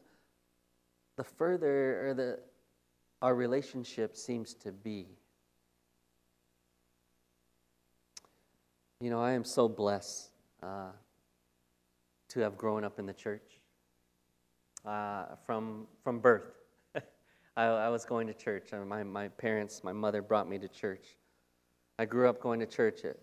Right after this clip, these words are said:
First Chinese Baptist Church here locally in Phoenix.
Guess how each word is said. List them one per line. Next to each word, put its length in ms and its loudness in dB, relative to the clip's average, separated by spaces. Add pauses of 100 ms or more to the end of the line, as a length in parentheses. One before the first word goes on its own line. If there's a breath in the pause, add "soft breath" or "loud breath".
(280)
First 240 0
Chinese 320 -2
Baptist 400 -4
Church 240 -4 (280)
here 120 2
locally 460 -2
in 80 -6
Phoenix. 720 -10